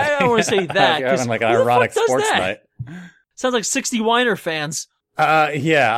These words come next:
Speaker 2: I, I, I don't know. I did, I, I got a kick out of them. I got a couple giggles when I was playing these, and that was it. I was just like, "Oh, okay, well, whatever." <laughs> Mutant League, you know. I was just, I'm like, I,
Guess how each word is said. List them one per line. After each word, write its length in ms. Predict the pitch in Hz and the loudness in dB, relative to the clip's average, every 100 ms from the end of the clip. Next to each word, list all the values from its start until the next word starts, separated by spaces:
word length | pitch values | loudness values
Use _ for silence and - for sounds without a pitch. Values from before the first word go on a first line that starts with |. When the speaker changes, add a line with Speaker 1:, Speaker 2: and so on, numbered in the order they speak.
| 147 - | 0 -2
Speaker 2:
I, 60 | 151 175 196 - _ | -4 -2 -2 -6 _
I, 100 | - 160 | -14 -8
I 20 | |
don't 180 | 175 135 | -6 -6
know. 140 | 135 | -2
I 180 | 123 156 | 0 0
did, 260 | 180 156 147 _ | -2 -8 -12 _
I, 80 | - _ _ _ _ | -20 _ _ _ _
I 100 | 160 | -2
got 200 | 165 233 | 0 -2
a 60 | 208 | -2
kick 340 | - 190 - | -4 -6 0
out 160 | 131 101 | 0 2
of 100 | 92 | 0
them. 160 | 92 | -2
I 80 | 110 | 0
got 140 | 147 | 0
a 40 | 151 | -2
couple 300 | 147 135 120 | -4 -2 -4
giggles 600 | 98 123 120 92 90 - | -2 -4 -2 -4 -4 -8
when 100 | 110 | -4
I 60 | 95 | -4
was 140 | 90 | -4
playing 420 | - 120 117 104 | -6 -4 -2 -2
these, 460 | 87 85 87 - - _ _ _ _ _ | -6 -6 -8 -12 -20 _ _ _ _ _
and 120 | 127 131 | -6 -2
that 120 | 170 | 0
was 220 | 170 139 | 0 0
it. 180 | 139 117 | 0 2
I 120 | 98 | 2
was 120 | 101 104 | 0 -4
just 140 | 104 | -6
like, 180 | 135 156 | -2 0
"Oh, 200 | 160 156 | 2 0
okay, 260 | - 107 101 | 0 -2 0
well, 440 | 110 123 123 123 - _ _ _ | 2 2 2 0 -8 _ _ _
whatever." 760 | 127 156 127 110 117 120 - - | -2 0 2 2 2 0 -4 -8
<laughs> 40 | |
Mutant 380 | 131 147 147 131 | -2 -2 0 0
League, 520 | 117 98 - 139 131 156 | 0 4 2 0 -4 -2
you 80 | |
know. 140 | 135 143 | 2 2
I 60 | |
was 140 | 147 143 | 2 -2
just, 300 | 196 - - | -8 -10 -10
I'm 240 | 151 147 | -6 -4
like, 180 | 151 147 | -2 -2
I, 200 | 147 139 | -2 -4